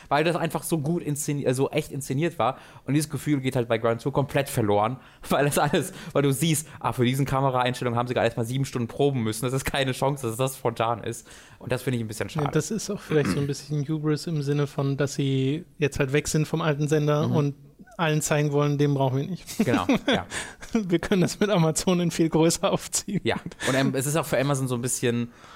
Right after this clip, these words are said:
Speaker 1: ähm, ja, der, das Aushängeschild, äh, für Amazon
Speaker 2: Ja.
Speaker 1: Prime tatsächlich. Das merkt man halt. Und ich finde, da sind sie ein bisschen übers Ziel hinausgeschossen.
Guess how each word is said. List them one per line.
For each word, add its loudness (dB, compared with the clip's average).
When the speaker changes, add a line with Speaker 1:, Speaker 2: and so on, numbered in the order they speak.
Speaker 1:
ähm, 0
ja, 0
der, 2
das -2
Aushängeschild, 0
äh, 0
für -4
Amazon -4
Speaker 2:
Ja. 4
Speaker 1:
Prime 0
tatsächlich. -6
Das -10
merkt -2
man -4
halt. 0
Und -10
ich -8
finde, -2
da -2
sind -2
sie -6
ein -6
bisschen -4
übers -8
Ziel -12
hinausgeschossen. -10